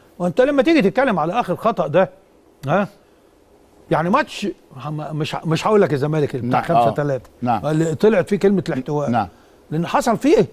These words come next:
Speaker 1: اتحسب ضربة جزاء ملهاش معنى.
Speaker 2: مم.
Speaker 1: آه، ال-، الماتش ال-، ال-، ال-، ال-، الاحتواء، ال-، <coughs> اسمه إيه؟
Speaker 2: روح
Speaker 1: روح،
Speaker 2: البروتوكول.
Speaker 1: روح البروتوكول.
Speaker 2: مم.
Speaker 1: وفي إيه ده؟ مادة مية تمانية وتلاتين.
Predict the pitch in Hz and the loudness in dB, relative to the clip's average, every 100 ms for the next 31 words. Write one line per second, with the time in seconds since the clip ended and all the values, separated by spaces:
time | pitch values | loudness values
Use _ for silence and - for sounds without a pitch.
0 | - - - - 220 190 233 220 175 175 | -8 -20 -6 -2 0 0 0 0 0 0
1 | 233 202 240 - 247 202 110 120 113 - | 0 0 0 0 -2 -2 -8 -8 -8 -10
2 | _ _ _ _ _ _ - 165 165 - | _ _ _ _ _ _ 0 2 2 2
3 | 143 143 - 269 262 285 - 208 170 151 | 0 0 2 4 4 2 2 2 0 -4
4 | 147 151 165 170 - _ 139 143 143 139 | -4 -2 0 -2 -6 _ -6 -2 -2 -2
5 | 151 143 143 131 131 156 147 - 185 165 | -2 -4 -4 -6 -6 -2 -2 0 0 0
6 | 156 139 135 147 156 165 160 139 156 170 | 0 0 0 0 0 2 2 2 -2 -6
7 | - 165 151 - - 151 147 202 240 131 | -2 0 0 -2 0 0 2 2 2 -2
8 | 147 131 240 196 175 180 175 143 190 160 | 0 2 2 2 -2 -2 -2 2 2 2
9 | - _ _ 123 110 156 226 196 170 117 | -2 _ _ -6 -4 -2 0 2 2 0
10 | - _ _ _ _ - _ _ _ _ | -8 _ _ _ _ -20 _ _ _ _
11 | _ _ _ 139 196 247 185 269 254 233 | _ _ _ -2 0 2 2 2 4 4
12 | 247 233 233 247 247 226 226 220 233 233 | 4 4 2 2 2 2 2 2 0 -2
13 | 147 | -4